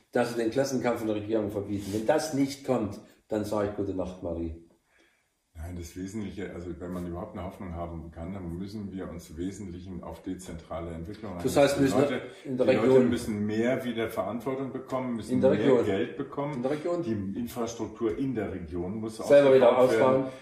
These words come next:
Speaker 2: Da muss Bus und Bahn und dies und das und alles Mögliche Schritt für Schritt wieder,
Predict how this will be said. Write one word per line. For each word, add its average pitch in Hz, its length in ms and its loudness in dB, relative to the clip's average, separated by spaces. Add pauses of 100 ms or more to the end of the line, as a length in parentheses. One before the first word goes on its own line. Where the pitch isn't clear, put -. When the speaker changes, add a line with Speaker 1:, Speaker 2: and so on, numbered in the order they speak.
(160)
Speaker 2:
Da 101 160 -4
muss 104 520 -4
Bus 117 260 -4
und 101 180 -4
Bahn 110 360 2
und 101 160 -6
dies 110 180 -6
und 98 160 -6
das 104 300 -2
und 92 140 -8
alles 104 320 -4
Mögliche 107 760 -2
Schritt 110 320 -6
für 110 140 -6
Schritt - 340 -8
wieder, 101 220 -4